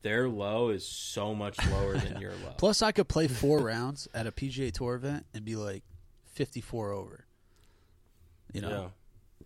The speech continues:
Speaker 1: You know, you
Speaker 2: That'd
Speaker 1: know
Speaker 2: be
Speaker 1: who
Speaker 2: a
Speaker 1: you
Speaker 2: bad
Speaker 1: might
Speaker 2: low.
Speaker 1: have a shot at? Morgan Hoffman.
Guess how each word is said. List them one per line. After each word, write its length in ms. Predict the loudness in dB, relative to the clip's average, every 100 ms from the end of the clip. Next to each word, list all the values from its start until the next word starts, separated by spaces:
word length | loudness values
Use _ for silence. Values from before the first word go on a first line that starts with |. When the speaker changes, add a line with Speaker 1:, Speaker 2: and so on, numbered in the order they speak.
| -20
Speaker 1:
You 160 | -4 4
know, 200 | 6 4 -2 -12
you 160 | 0 2
Speaker 2:
That'd 100 | 4
Speaker 1:
know 60 |
Speaker 2:
be 60 | 4
Speaker 1:
who 60 |
Speaker 2:
a 20 | 2
Speaker 1:
you 0 |
Speaker 2:
bad 80 |
Speaker 1:
might 140 | 2 0
Speaker 2:
low. 60 | 0
Speaker 1:
have 80 | -4
a 40 |
shot 280 | -6 -6 -4
at? 300 | -2 -4 -6 -14 -20 -20 -20 -20 -20 -14
Morgan 320 | -6 -4 -2
Hoffman. 440 | -4 -4 -4 -4